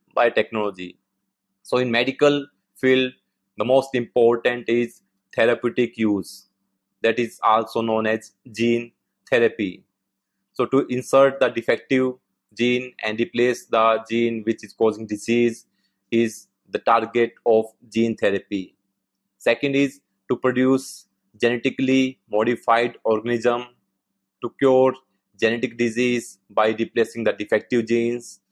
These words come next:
to produce essential protein in different organism, to produce combinations of gene from different organisms that are impossible to occur naturally.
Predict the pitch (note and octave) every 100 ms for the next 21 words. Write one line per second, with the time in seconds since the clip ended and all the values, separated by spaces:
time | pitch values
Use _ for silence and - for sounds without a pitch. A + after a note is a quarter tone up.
0 | _ _ _ - A#2+ B2+ B2+ C3 B2+ -
1 | - C3 B2+ - C3+ - A2+ B2 A#2+ A2+
2 | A2+ G#2+ A2 - A#2+ A#2 - _ _ _
3 | G2+ G#2+ A#2 A#2 A#2+ A#2+ B2 _ _ _
4 | _ _ C3 - B2+ C3 - - A#2+ A#2+
5 | B2+ B2+ C3+ C3+ - B2 G#2 A2 A#2 A#2
6 | - A2+ G#2+ A2+ - A#2 A2+ A2+ A2 A2
7 | A2+ A2 G#2+ G#2+ G#2+ G#2 G#2 - G#2+ -
8 | G#2+ G#2+ G2+ G#2 G2 - G#2 G#2 _ -
9 | A2 A#2 G#2+ F#2+ F2+